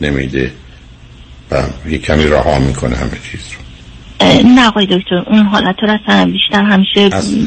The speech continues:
Speaker 2: در واقع
Speaker 1: افسر-،
Speaker 2: فعال
Speaker 1: خیلی
Speaker 2: هم.
Speaker 1: خوب. خیلی خوب. بنابراین پس ایشون افسردگی ندارن. حالت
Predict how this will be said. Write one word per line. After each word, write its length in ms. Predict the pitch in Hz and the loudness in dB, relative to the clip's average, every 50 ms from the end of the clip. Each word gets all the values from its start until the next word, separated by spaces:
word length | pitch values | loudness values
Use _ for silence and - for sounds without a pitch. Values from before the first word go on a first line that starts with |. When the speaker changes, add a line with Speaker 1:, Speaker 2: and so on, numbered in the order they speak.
| - - - - - | -4 -4 -6 -4 -2
Speaker 2:
در 60 | 175 | 0
واقع 300 | 175 170 180 - - 101 | 0 0 0 0 0 -2
Speaker 1:
افسر-، 240 | 92 - - 101 95 | -2 0 0 0 2
Speaker 2:
فعال 240 | 90 90 185 185 | 2 2 2 2
Speaker 1:
خیلی 120 | 87 - 92 | 2 2 0
Speaker 2:
هم. 20 | |
Speaker 1:
خوب. 120 | 85 69 - - - - - - _ _ _ _ _ | 0 -2 -6 -8 -16 -20 -20 -20 _ _ _ _ _
خیلی 160 | - 104 101 | -2 0 0
خوب. 120 | - 85 - - - - | -2 -4 -8 -12 -12 -8
بنابراین 320 | 85 87 87 80 80 78 69 | -4 -4 -2 -2 -4 -4 -4
پس 200 | - 78 69 78 | -6 -6 -6 -8
ایشون 220 | 73 - 90 92 | -6 -4 -2 -2
افسردگی 380 | 82 71 67 - 87 80 80 85 | -2 -2 -4 -4 -4 -4 -2 -2
ندارن. 260 | 95 98 90 85 78 | 0 0 0 0 -2
حالت 220 | 76 78 85 80 | 0 -2 -2 -2